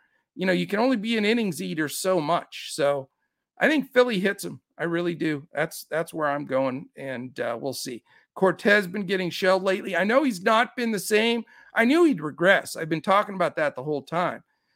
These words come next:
But this Minnesota lineup sucks. And again, s-, with, since Buxton went out and they've shuffled a few guys around, they can't hit. Uh, and so I think he gets it done enough. He's not my top pay-up guy, but I think he gets it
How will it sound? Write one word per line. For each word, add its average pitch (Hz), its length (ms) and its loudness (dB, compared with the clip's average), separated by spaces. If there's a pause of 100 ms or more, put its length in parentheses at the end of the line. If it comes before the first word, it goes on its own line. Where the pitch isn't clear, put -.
(120)
But 180 100 -4
this 285 220 -4
Minnesota 262 500 2
lineup 151 400 0
sucks. - 640 -8 (160)
And 147 380 -8 (340)
again, 143 560 -2
s-, - 160 -16
with, 165 220 -6
since 262 340 -4
Buxton 269 420 -2
went 226 140 0
out 233 260 4
and 180 120 0
they've 151 140 -4
shuffled 208 360 -4
a 190 80 -8
few 214 140 -10
guys 202 320 -2
around, 175 320 -2
they 180 100 -4
can't 233 320 -6
hit. 170 260 -6 (540)
Uh, 139 380 0 (100)
and 147 260 -6
so 160 140 -4
I 175 100 4
think 320 220 -6
he 285 80 -8
gets 220 320 -4
it 156 180 -8
done 202 200 2
enough. 170 340 0
He's 185 160 -10
not 285 180 2
my 196 120 0
top 196 440 -2
pay-up 185 340 0 (120)
guy, 170 460 2 (420)
but 156 100 -2
I 170 120 2
think 233 180 -8
he 202 80 -10
gets 202 300 -2
it 196 100 -12